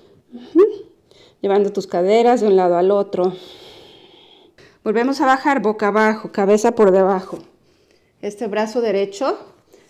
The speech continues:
lo vamos a llevar a como la, el cactus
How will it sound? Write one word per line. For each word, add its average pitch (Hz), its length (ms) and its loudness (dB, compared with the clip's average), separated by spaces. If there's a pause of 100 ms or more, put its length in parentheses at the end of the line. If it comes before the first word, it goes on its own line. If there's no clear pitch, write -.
(320)
lo 202 100 -8
vamos 214 260 -4
a 226 40 -2
llevar 202 460 -2
a 208 100 -12
como 214 240 -2
la, 208 260 -2 (380)
el 190 200 -8
cactus 285 720 -4